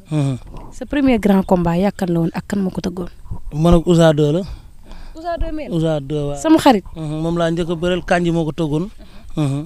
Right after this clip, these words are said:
Speaker 2: Combat boobu, est-ce que ba nga koy jël boobu xamoon nga kan mooy Ouza? Parce que Ouza,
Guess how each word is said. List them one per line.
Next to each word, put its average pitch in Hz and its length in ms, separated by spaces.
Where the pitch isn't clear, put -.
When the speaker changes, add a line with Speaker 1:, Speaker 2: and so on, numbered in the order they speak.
Speaker 2:
Combat 240 360
boobu, 180 220
est-ce 330 120
que - 80
ba 214 100
nga 208 80
koy 196 160
jël 175 140
boobu 185 180
xamoon 208 280
nga 175 100
kan 202 160
mooy 190 180
Ouza? 175 260
Parce - 140
que - 140
Ouza, 220 240